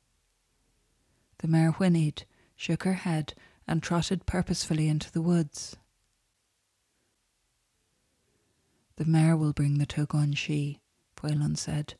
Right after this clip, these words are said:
"We must ride fast." None of the horses had gone far. Foilon put on his garment, tied his fighting stick into place,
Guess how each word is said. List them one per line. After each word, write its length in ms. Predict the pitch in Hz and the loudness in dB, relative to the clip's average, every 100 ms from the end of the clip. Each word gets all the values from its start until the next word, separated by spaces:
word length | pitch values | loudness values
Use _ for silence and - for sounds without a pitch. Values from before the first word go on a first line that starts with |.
| _ _ _ - | _ _ _ -6
"We 100 | 170 | 0
must 280 | 156 151 - | 2 2 0
ride 240 | 143 147 | -2 -2
fast." 680 | - 147 156 151 - - - - _ _ _ _ _ _ _ _ _ _ _ _ _ _ _ _ _ _ _ _ _ _ _ _ _ _ _ _ - | -4 -6 -6 -6 -12 -16 -20 -20 _ _ _ _ _ _ _ _ _ _ _ _ _ _ _ _ _ _ _ _ _ _ _ _ _ _ _ _ -2
None 160 | 151 147 | 0 2
of 100 | 156 | -2
the 80 | |
horses 400 | 143 160 - 143 | -4 -4 -4 -6
had 140 | 151 147 | -8 -4
gone 240 | 143 139 | -2 -2
far. 460 | 131 147 139 131 - _ _ _ _ _ _ | -4 -4 -4 -6 -12 _ _ _ _ _ _
Foilon 440 | - 147 143 151 | -2 0 2 0
put 140 | 151 151 | -2 -2
on 120 | 151 | -2
his 180 | 156 - | -2 -2
garment, 560 | 147 143 143 151 - - _ _ _ | 0 0 0 -4 -10 -20 _ _ _
tied 260 | - 196 - | 0 2 2
his 160 | 170 | -2
fighting 380 | - 160 156 156 | -2 -2 0 -2
stick 340 | - 160 160 160 | -2 -4 -6 -6
into 200 | 151 - | -8 -6
place, 500 | 175 156 151 - | -2 0 -2 -8